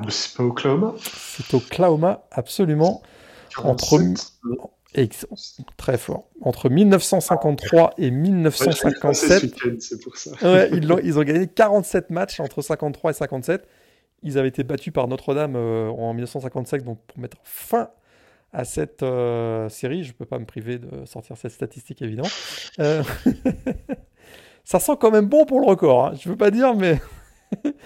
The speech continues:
Speaker 2: vu la, vu la performance et surtout avec la, avec un quarterback qui a pas sorti son meilleur match, j'ai l'impression que ça va être compliqué de battre N D S U encore cette année.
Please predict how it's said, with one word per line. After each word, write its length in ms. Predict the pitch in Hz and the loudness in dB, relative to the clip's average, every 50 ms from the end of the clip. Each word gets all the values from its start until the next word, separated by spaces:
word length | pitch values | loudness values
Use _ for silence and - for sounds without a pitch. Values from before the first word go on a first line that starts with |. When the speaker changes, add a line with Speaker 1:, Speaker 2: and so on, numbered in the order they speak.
| - 233 - - - - 196 - - | -20 -20 -18 -18 -18 -18 -20 -16 -12
Speaker 2:
vu 180 | 170 147 160 240 | -8 -4 0 2
la, 160 | 214 196 185 | 4 4 4
vu 160 | 165 151 180 | 2 2 2
la 120 | 196 185 180 | 2 2 2
performance 580 | 180 196 170 - - 175 180 196 214 214 208 | 2 0 0 4 4 4 4 4 2 0 0
et 60 | 175 | -4
surtout 320 | 143 - 160 139 - 196 185 | -8 -8 -8 -8 -4 -2 0
avec 180 | 160 151 139 | 0 0 -2
la, 580 | - 147 135 135 131 127 127 127 127 123 123 - | 0 0 0 0 0 0 0 0 -2 -2 -2 -2
avec 220 | - 127 135 - | -4 -4 -4 -6
un 60 | 147 123 | -8 -6
quarterback 480 | - 156 139 - 151 143 139 165 160 | -4 -4 -2 -2 -2 -2 -2 -4 -4
qui 80 | - 135 | -6 -8
a 40 | 120 | -8
pas 120 | - 151 | -8 -8
sorti 260 | - - 143 - - | -8 -8 -10 -12 -14
son 180 | 151 - - 139 | -12 -10 -10 -6
meilleur 220 | 131 135 139 135 | -4 -4 -2 -2
match, 340 | 143 165 190 190 - - - | -2 -4 -6 -8 -12 -16 -16
j'ai 200 | 135 127 123 127 | -14 -12 -8 -6
l'impression 420 | 131 143 143 - 165 151 - 202 | -4 -4 -4 -6 -8 -8 -8 -12
que 60 | 185 - | -8 -6
ça 100 | 165 147 | -4 -2
va 60 | 147 | -2
être 160 | 147 143 _ _ _ _ _ _ _ _ _ _ _ _ _ _ _ _ | -4 -6 _ _ _ _ _ _ _ _ _ _ _ _ _ _ _ _
compliqué 540 | - 233 208 208 208 202 - - 220 226 233 | -6 -4 -4 -4 -6 -6 -4 -4 -4 -4 -6
de 220 | 190 - 175 151 | -8 -8 -8 -6
battre 280 | 151 151 180 175 - 180 | -4 -4 -6 -4 -4 -4
N 100 | 170 160 | -4 -4
D 140 | 151 156 160 | -4 -4 -4
S 180 | 151 147 - | -4 -4 -6
U 80 | - 190 | -6 -6
encore 220 | 170 156 170 165 | -4 -4 -4 -6
cette 180 | - 156 139 - | -6 -8 -6 -6
année. 160 | 139 117 117 | -8 -8 -8